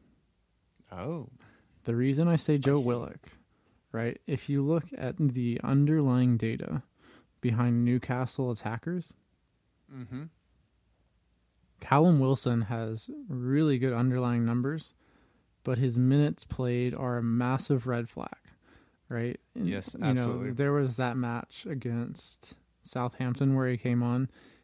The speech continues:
Speaker 2: and accu-, accrued an X G of two point three seven in forty-five minutes.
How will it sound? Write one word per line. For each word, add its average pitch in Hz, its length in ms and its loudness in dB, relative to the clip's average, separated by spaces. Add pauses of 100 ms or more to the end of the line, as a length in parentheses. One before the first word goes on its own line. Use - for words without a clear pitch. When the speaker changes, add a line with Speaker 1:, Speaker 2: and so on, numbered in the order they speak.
(140)
Speaker 2:
and 123 340 0
accu-, 147 440 -12 (100)
accrued 131 400 0
an 127 80 0
X - 240 -4
G 123 460 -4
of 120 240 -8
two - 180 2
point 160 300 0
three 143 160 2
seven 131 340 2
in 120 140 0
forty-five 127 480 0
minutes. 135 360 -2